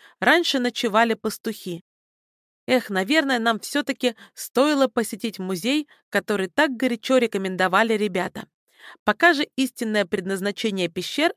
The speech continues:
оставалось для нас загадкой. На заваленной камнями равнине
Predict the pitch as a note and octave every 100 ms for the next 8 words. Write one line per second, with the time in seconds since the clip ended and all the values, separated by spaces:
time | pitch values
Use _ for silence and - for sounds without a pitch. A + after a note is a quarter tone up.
0 | - F#3+ - F3 A#3 C#4 A#3+ G3+ F#3 G3+
1 | A#3+ - F3+ G3+ F3 E3+ - - _ _
2 | _ _ _ - A#3 A3 A#3+ C#4+ C#4 A#3+
3 | A3+ A#3 A3+ A3+ A#3+ G#3 G3 F#3 A3 E4+
4 | B3+ E3+